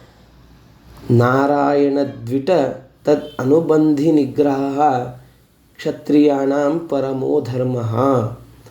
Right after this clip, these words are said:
नारायण द्वेषी असलेले जे कोणी दुष्ट आहेत, त्यांचा संहार करून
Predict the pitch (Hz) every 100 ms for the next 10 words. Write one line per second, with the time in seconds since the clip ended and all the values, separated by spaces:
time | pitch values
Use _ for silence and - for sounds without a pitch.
0 | - - - - 117 113 117 131 143 147
1 | 151 147 131 113 117 123 139 139 165 143
2 | - 139 143 139 147 120 - - - -
3 | - - - - - _ - 117 139 170
4 | 170 165 160 127 131 131 - 170 156 139
5 | 156 139 - - - - - - - -
6 | - 139 139 143 160 160 165 - - -
7 | - 131 123 120 151 160 160 160 147 156